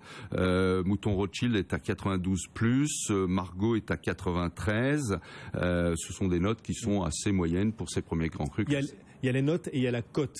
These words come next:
Speaker 2: La cote des Bordeaux deux mille onze, elle, comment évolue-t-elle ?
Speaker 1: Alors, euh, la cote,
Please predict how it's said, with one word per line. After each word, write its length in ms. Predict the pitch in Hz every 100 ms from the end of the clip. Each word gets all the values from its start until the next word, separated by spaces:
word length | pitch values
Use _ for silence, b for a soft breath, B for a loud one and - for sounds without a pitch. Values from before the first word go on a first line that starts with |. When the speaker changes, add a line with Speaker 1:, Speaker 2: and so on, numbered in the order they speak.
| 139
Speaker 2:
La 140 | 127
cote 420 | - - 151 -
des 120 | 117 120
Bordeaux 340 | 123 120 151
deux 100 | 131
mille 160 | 120 117
onze, 160 | 113
elle, 140 | 110 101
comment 260 | 135 147
évolue-t-elle ? 520 | 139 120 107 101 113
Speaker 1:
Alors, 280 | 127 107 - -
euh, 240 | - - 156
la 180 | 135 127
cote, 480 | - 196 - -